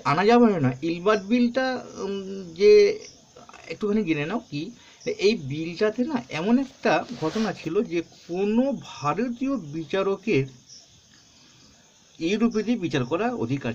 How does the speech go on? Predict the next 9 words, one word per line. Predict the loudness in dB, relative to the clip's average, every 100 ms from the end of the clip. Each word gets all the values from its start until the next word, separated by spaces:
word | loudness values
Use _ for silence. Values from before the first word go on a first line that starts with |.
| -8
ছিল | -12 -12
না। | -12 -16 -20 _ _ _ _ _ _
ইউরোপীয় | -4 -2 -2 -4 -4 2 2
মানে | 4 2 0 -18 -20 _ _ -20 -20 -2
ইংরেজরা, | 0 2 2 0 -8 -20 -20 _ -18 -14 -14 -14
ইউরোপ | -6 0 0
মহাদেশের | 2 0 2 0 -2
তো | -4 0
ওরা, | 0 0